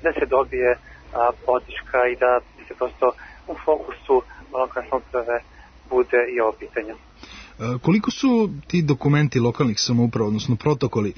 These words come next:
Speaker 2: važni uopšte za zaštitu dece u Srbiji?
Speaker 1: Da. A, verujemo da su važni jer je potrebna na prvom mestu saradnja, koordinacija i potrebno je da svi, a, o,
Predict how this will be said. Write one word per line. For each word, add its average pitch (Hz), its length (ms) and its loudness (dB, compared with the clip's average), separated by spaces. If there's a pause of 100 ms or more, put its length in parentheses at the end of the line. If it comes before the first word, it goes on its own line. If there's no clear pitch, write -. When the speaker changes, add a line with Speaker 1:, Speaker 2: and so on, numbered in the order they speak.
(340)
Speaker 2:
važni 120 500 0 (320)
uopšte 131 360 -2
za 113 260 0
zaštitu 110 540 -4
dece 95 380 -6 (420)
u 120 60 -12
Srbiji? 82 300 -10
Speaker 1:
Da. 120 140 -6 (680)
A, 131 320 0 (460)
verujemo 156 920 -4 (120)
da 135 120 2 (100)
su 127 200 0
važni 147 680 0
jer 131 360 0
je 127 160 0 (120)
potrebna 147 680 -2 (200)
na 135 100 -8
prvom 143 260 2
mestu 123 420 -4
saradnja, 110 560 0 (380)
koordinacija 117 800 -6 (460)
i 123 180 -6
potrebno 190 340 -4
je 143 100 0
da 135 120 2 (140)
svi, 180 240 0 (520)
a, 127 340 2 (520)
o, 139 180 -2